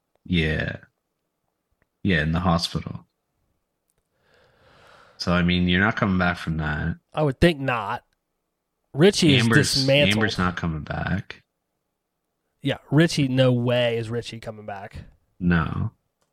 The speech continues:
Speaker 1: If they brought back Missus Loomis, that would be fucking stupid.
Speaker 2: Yeah. Mickey's dead. Nobody wants
Speaker 1: Mickey's
Speaker 2: Mickey to
Speaker 1: dead.
Speaker 2: come back anyway.
Speaker 1: No.
Speaker 2: Roman, nobody wants Roman to come back.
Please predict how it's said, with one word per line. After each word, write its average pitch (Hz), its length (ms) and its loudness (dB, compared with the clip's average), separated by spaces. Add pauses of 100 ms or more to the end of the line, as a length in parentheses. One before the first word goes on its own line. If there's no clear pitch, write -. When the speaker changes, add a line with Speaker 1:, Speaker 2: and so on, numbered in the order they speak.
(3000)
Speaker 1:
If 110 180 0
they 113 100 4
brought 127 220 2
back 143 220 4
Missus 101 360 2
Loomis, 87 380 2
that 90 120 2
would 87 100 0
be 82 80 0
fucking 85 360 -4
stupid. 76 720 -4 (1200)
Speaker 2:
Yeah. 117 760 -2 (840)
Mickey's 156 340 -2
dead. 117 440 -6 (380)
Nobody 170 240 4
wants 139 200 2
Speaker 1:
Mickey's 135 40 2
Speaker 2:
Mickey 131 200 0
to 127 80 0
Speaker 1:
dead. 120 80 -2
Speaker 2:
come 127 140 2
back 120 220 -2
anyway. 117 540 0 (480)
Speaker 1:
No. 85 500 -2 (280)
Speaker 2:
Roman, 170 480 2
nobody 160 320 2
wants 135 240 -4
Roman 117 300 -10
to 117 60 -12
come 117 200 -10
back. 113 380 -8